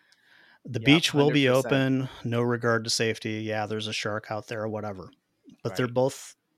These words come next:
Speaker 1: the mayors from Jaws, man.
Speaker 2: Mm-hmm.
Speaker 1: You know, and,
Speaker 2: And
Speaker 1: and
Speaker 2: Lang
Speaker 1: the,
Speaker 2: in
Speaker 1: there are
Speaker 2: particular,
Speaker 1: many,
Speaker 2: like
Speaker 1: yeah, there are just many ways that the baby boomer generation failed Generation X, and this is just an ex-, one example of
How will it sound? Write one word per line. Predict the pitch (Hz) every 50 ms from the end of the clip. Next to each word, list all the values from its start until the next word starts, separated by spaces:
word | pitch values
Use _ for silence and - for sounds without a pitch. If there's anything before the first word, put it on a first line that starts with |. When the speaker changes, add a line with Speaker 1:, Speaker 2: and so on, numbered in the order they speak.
| _ _ _ -
Speaker 1:
the | 131 131 135
mayors | 135 127 120 131 143 147 147 147
from | - - 156 147
Jaws, | 139 131 131 - - 120 110 110 - -
man. | 117 117 131 156 165 233 110 113
Speaker 2:
Mm-hmm. | 110 107 110 127
Speaker 1:
You | 185 151
know, | 156 165 175 185 202 196 - -
and, | - 170 156 160 147 147 147 - - - - - - - - - - - - _ _ _ _ _ _ _ -
Speaker 2:
And | 151 156 156
Speaker 1:
and |
Speaker 2:
Lang | 151 175 156
Speaker 1:
the, | 147 139
Speaker 2:
in | -
Speaker 1:
there | 196 175 147 - 185 165 165 160
are | 151
Speaker 2:
particular, |
Speaker 1:
many, | 139 160 185 202 196 175 151 147 151
Speaker 2:
like | - _ _ _ _ _ _
Speaker 1:
yeah, | - 185 170 190 180 139 117 110
there | 127 147 143
are | 143
just | 156 156 165 160 - - 151
many | 143 151 165 160 151
ways | 139 139 139 139 139 139 143 143 - -
that | 135 123 120 120 117 113 - _ _ _ _ _ _
the | 233 262 170 131 123 - 120 117 110 107 107 107 107 - _ _ _ _ _ _ _
baby | - 135 123 120 120 120 113
boomer | 110 123 120 117 113 113 113
generation | 110 123 123 113 110 110 107 107 107 110 - - 120 110 110 110
failed | - - - 107 107 110 107 110 110
Generation | 120 117 113 113 113 107 107 - - 117 104
X, | 101 107 - - - - - -
and | 107 101 104 101 98 104 - _
this | - 110 - - 113
is | 101 95 -
just | - 110 98 - -
an | 107 98 95
ex-, | 98 98 113 - -
one | 113 101 98 98
example | 98 95 98 - 101 98 95 - - 107 101 95
of | 101 120 - - - -